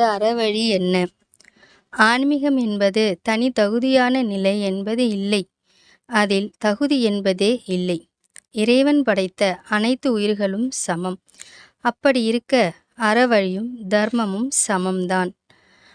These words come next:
மனித உயிர்கள் ஒவ்வொன்றும் அறிவை கொண்டும் புத்தியை கொண்டும் நன்மை அல்லாத தர்மத்திற்கு எதிரான வழியின் பயணிக்கின்றன.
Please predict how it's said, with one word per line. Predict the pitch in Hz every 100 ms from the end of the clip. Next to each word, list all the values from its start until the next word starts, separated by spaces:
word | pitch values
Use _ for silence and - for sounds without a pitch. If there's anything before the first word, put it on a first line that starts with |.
| _ -
மனித | 220 262 311 311
உயிர்கள் | 254 233 247 220 196 214 226
ஒவ்வொன்றும் | 220 220 254 269 196 190 220 220 -
அறிவை | 220 247 262 294
கொண்டும் | - 190 180 196 196 170 _ 233
புத்தியை | 214 226 277 294 302
கொண்டும் | - 208 196 208 185 - _ - -
நன்மை | 214 233 285 311
அல்லாத | 254 214 220 233 240 254 285 196
தர்மத்திற்கு | 196 208 247 262 - 247 - 302 277
எதிரான | 202 190 214 247 247 254 277
வழியின் | 226 196 190 196 185 - _ - _ -
பயணிக்கின்றன. | 226 226 233 - 214 190 185 185 190